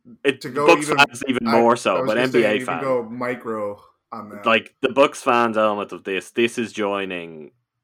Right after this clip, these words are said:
Speaker 1: you know, the two thousand and one conference finals.
Speaker 2: <laughs>
Speaker 1: Like, in the annals of Bucks history.
Speaker 2: Yep. Having Ron Thorne come into your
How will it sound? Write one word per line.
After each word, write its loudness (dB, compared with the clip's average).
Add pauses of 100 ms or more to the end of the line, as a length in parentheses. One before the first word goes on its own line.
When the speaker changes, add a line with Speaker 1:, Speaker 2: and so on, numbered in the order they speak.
(220)
Speaker 1:
you -14
know, -16
the -10
two -14
thousand -8
and -14
one -14
conference -14
finals. -16
Speaker 2:
<laughs> -20 (1160)
Speaker 1:
Like, -8 (240)
in -2
the -2
annals -8
of -10
Bucks -12
history. -14 (520)
Speaker 2:
Yep. -12 (500)
Having -8
Ron -2
Thorne -8
come -14
into -12
your -14